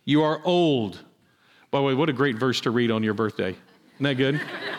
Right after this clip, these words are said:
<laughs> Everybody said, "Happy birthday." The church way of doing that is apparently,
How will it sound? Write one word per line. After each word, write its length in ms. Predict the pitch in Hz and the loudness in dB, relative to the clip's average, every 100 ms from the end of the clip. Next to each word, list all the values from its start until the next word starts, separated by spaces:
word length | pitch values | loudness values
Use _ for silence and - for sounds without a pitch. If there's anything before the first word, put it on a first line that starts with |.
| - - - | -10 -12 -12
<laughs> 640 | - - - - - - | -14 -16 -18 -20 -20 -4
Everybody 320 | 135 147 147 | 0 2 0
said, 160 | 139 143 | 0 0
"Happy 240 | 139 143 | 0 0
birthday." 460 | 135 139 - 110 110 | 0 0 0 0 0
The 160 | 131 | -2
church 360 | 127 - 196 - | -2 0 0 2
way 100 | 170 | 2
of 80 | 147 | 4
doing 200 | 151 131 | 2 2
that 120 | 120 | 2
is 60 | 120 | 0
apparently, 560 | 139 123 110 117 113 | 0 0 2 0 0